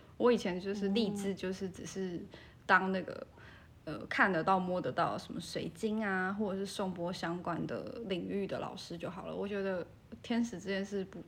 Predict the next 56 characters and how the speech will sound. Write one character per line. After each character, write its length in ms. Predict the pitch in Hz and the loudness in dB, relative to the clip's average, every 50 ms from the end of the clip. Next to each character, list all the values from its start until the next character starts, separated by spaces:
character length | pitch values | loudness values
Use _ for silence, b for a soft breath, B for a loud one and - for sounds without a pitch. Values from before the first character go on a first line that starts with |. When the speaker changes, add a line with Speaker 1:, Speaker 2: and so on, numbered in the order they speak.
| - | -14
Speaker 1:
不 100 | - - | -12 -12
在 220 | 180 - 196 185 175 | -6 -2 0 2 2
我 160 | 160 - - | 2 0 -2
的 320 | - - 113 120 123 - - - | -4 -6 -6 -6 -8 -8 -6 -2
范 220 | - 196 - - | 0 0 0 0
围 80 | 107 - | -4 -4
内。 200 | - - - - 220 B B B B B B B B B - - - - - - - - - - - - - - | -6 -6 -6 -8 -10 B B B B B B B B B -20 -20 -20 -20 -20 -20 -20 -20 -20 -20 -20 -20 -8 0
Speaker 2:
那 140 | - 330 311 | 2 4 4
你 140 | 269 233 185 | 4 4 2
后 280 | 185 - 262 240 208 | 4 6 8 8 10
来 340 | 196 180 165 156 156 160 160 - - | 10 10 10 10 8 6 2 -2 2
就 140 | - - 202 | 6 6 6
是 280 | 196 - 226 214 196 180 | 8 8 6 6 6 4
怎 180 | 190 - 185 170 | 4 2 2 2
么 120 | 165 160 | 2 2
样 360 | 160 175 202 202 196 180 175 170 - - - | 4 4 6 6 6 4 0 -2 -6 -4 2
把 140 | - 156 147 | 2 2 4
它 160 | - - 185 | 4 4 4
决 180 | 190 - 180 160 | 4 4 4 2
定 160 | 175 180 180 | 2 2 0
运 120 | 156 175 | 0 0
用 120 | 175 165 165 | -2 -2 -2
在 160 | 170 175 165 | 0 0 0
工 200 | - 165 151 147 156 - | 2 0 -2 -2 -2 -2
作 180 | - 165 135 | 0 0 0
当 160 | 127 143 98 - - | 0 0 -4 -6 -8
中， 160 | - - - - - | -10 -10 -10 -10 0
或 120 | - - 208 | 6 6 6
决 200 | 190 - 156 175 | 6 6 4 6
定 140 | 214 214 | 6 6
不 140 | 190 - 165 | 4 4 0
用？ 260 | - - 175 160 156 202 - - - | 2 4 4 4 4 2 -4 -8 -14
<laughs> 240 | - - - - - | -16 -10 -4 2 8
Speaker 1:
啊， 440 | 220 254 302 339 381 339 - - - | 12 12 12 12 12 8 4 -2 2
这 160 | - 339 320 | 8 10 12
又 60 | 269 | 12
要 180 | 277 285 330 330 | 12 12 12 12
讲 180 | - 254 190 202 | 12 10 10 10
另 80 | 226 | 12
外 120 | 262 247 226 | 12 12 12
一 40 | |
个 60 | 214 196 | 12 10
故 180 | - 214 190 | 6 4 4
事 160 | 196 190 190 | 4 2 2
了。 80 | 139 110 | 2 4
反 160 | - 190 214 | 6 8 10
正 80 | 294 339 | 10 12
我 180 | 302 226 415 | 12 12 12
是 80 | 427 285 | 12 12
被 140 | 277 294 277 | 12 12 12
天 260 | 277 - - 277 277 | 12 12 12 12 12
使 180 | 330 - - 185 | 12 10 6 4
骗 240 | 175 - 247 220 214 | 6 6 8 8 8
进 160 | 214 214 190 | 6 6 4
去 180 | 190 - 196 - | 4 2 0 0
的。 160 | - - | 0 -2